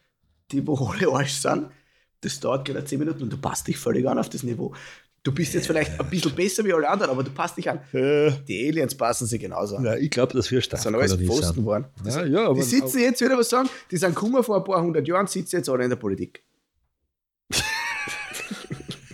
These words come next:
Speaker 1: So ist es. Hundertprozentig.
Speaker 2: Der
Speaker 1: Lauter Pfosten. <laughs>
Speaker 2: Na, hat nicht Scientology, sagt er, dass, äh,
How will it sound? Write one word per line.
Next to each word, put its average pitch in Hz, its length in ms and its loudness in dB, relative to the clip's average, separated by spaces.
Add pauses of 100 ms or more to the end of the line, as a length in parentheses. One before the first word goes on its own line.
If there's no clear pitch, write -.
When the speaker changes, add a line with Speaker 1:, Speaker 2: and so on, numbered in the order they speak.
(1600)
Speaker 1:
So - 120 -2
ist 147 160 4
es. 117 180 -2 (580)
Hundertprozentig. 139 760 -2 (160)
Speaker 2:
Der 117 320 4
Speaker 1:
Lauter - 320 0
Pfosten. 143 420 2
<laughs> 370 60 6 (3000)
Speaker 2:
Na, 90 200 -4
hat - 180 -4
nicht 170 240 -2
Scientology, 135 880 0 (1040)
sagt - 300 -6
er, - 80 4
dass, - 500 -2
äh, 101 140 -4